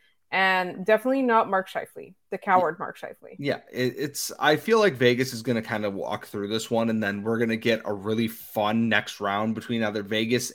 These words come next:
Speaker 2: and the Oilers or Vegas and L A. Either one, I'm like, ki-, I'm ready for that. Dallas and Minnesota.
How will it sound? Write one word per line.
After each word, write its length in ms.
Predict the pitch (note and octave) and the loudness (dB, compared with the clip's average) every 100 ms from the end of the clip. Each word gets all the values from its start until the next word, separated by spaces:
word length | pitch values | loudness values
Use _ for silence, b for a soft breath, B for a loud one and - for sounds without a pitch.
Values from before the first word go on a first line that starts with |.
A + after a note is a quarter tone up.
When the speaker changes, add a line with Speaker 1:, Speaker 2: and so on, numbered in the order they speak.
| A2+ | -4
Speaker 2:
and 400 | G#2+ G#2+ G#2+ G2+ b b b - | -2 -2 -4 -10 b b b 2
the 80 | B2+ | 4
Oilers 440 | D3 E3 F#3 D#3+ - | 6 6 4 2 0
or 220 | A#2+ G#2 | 0 0
Vegas 400 | A2+ A2+ A2+ G#2+ | 0 0 0 0
and 100 | G2 | -2
L 180 | F#2+ F#2 | -2 0
A. 300 | G2+ D#3 - _ _ _ _ - | 0 -2 -8 _ _ _ _ 0
Either 280 | A2+ C3+ C#3 | 4 6 4
one, 380 | A2 G#2+ C3 C3+ | 2 0 0 0
I'm 220 | G#2 G#2+ | -2 0
like, 200 | G#2 - | -2 -4
ki-, 100 | G#2+ | -6
I'm 500 | G2 G#2+ A2+ G#2+ D#2+ | -4 0 0 -2 -2
ready 240 | G2+ G2+ | -2 -2
for 160 | A2+ D3+ | -2 2
that. 360 | D3+ D#3+ F3+ - _ _ _ _ _ _ _ _ _ _ _ _ - B2+ | 6 6 4 -2 _ _ _ _ _ _ _ _ _ _ _ _ -10 4
Dallas 440 | D3 E3 A3+ A#3 | 8 10 8 6
and 100 | G3+ | 4
Minnesota. 680 | F3 D#3+ - A#2 G2+ B1+ | 4 2 4 4 4 -2